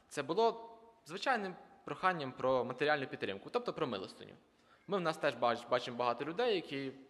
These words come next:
просять милостиню. А можливо, ці люди вже були в курсі про Ісуса і про те, що Він може робити чуда. Взагалі, що таке чудо? Тлумачний словник каже, що чудо або диво —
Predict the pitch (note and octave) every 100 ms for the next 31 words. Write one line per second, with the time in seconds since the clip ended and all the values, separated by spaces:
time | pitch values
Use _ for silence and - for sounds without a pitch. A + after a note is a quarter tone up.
0 | - B2+ C3 A#2 G2+ F#2 - - - -
1 | _ _ _ - - - - - D3+ G3+
2 | A3 B3+ E4+ C#4 F3+ A3+ A#3+ E3 F3+ E3+
3 | E3+ D#3 - D3+ C#3 C#3 C3+ C3 B3 C4
4 | F#3 C#3+ B2+ - B2 D#3+ A3 E3 C#3+ C#3+
5 | C#3+ C#3+ C3+ C#3+ C3 C3+ G#2 - - -
6 | _ - - - - - _ B2 A3+ G3+
7 | - A#3 A3+ G3 C3 F#2 - - _ _
8 | _ _ - - B2+ G3 - - G3+ -
9 | - C3+ F3+ F#3+ F3+ E3 D#3+ D#3 - B2+
10 | - - A2+ G#2+ D#3+ C#3+ B2+ A#2 G#2 A2
11 | F3+